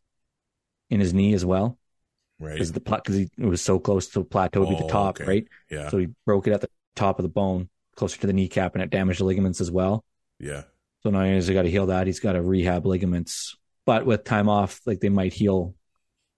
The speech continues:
Speaker 1: as well. It just depends on the severity.
Speaker 2: Yeah. Well, they, they said they haven't,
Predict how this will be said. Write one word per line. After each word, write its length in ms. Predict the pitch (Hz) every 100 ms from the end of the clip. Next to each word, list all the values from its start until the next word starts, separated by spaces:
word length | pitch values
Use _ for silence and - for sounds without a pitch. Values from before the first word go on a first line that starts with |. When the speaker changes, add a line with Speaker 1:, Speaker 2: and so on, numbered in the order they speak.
| _ -
Speaker 1:
as 140 | 95 90
well. 240 | 95 101
It 40 | 98
just 160 | 95
depends 260 | - 98 92
on 60 | 95
the 60 |
severity. 580 | - 85 87 92 78 73 _ _ _ -
Speaker 2:
Yeah. 260 | 98 76 - - _ - - - - -
Well, 120 | 165
they, 80 | 180
they 240 | 139 143
said 340 | - - 226 202
they 120 | 131
haven't, 640 | 101 120 147 139 127 98